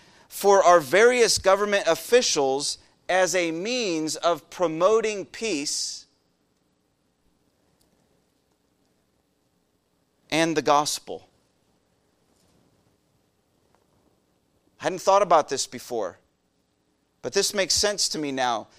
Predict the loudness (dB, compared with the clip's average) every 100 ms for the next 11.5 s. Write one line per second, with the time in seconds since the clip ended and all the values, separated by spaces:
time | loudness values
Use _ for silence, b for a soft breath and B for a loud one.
0 | b b -8 -2 -2 -2 -4 -4 -4 -4
1 | 0 2 4 2 0 -2 -2 -2 -2 0
2 | -2 2 4 4 0 -2 0 0 2 0
3 | -2 -2 -6 -6 -6 -6 -8 -6 -6 -4
4 | -4 -4 -2 -4 -2 -2 -2 -4 -4 -4
5 | 2 4 6 6 2 -4 -2 -2 -2 -4
6 | -6 -8 -8 0 4 4 2 -2 -6 b
7 | b -16 0 6 6 6 6 6 4 2
8 | 0 4 4 2 -2 0 0 2 0 -2
9 | 0 0 -2 -6 -8 -12 -12 -10 -8 -8
10 | -10 -8 -4 -4 -6 -12 -8 -6 -6 -8
11 | -20 -18 -18 -18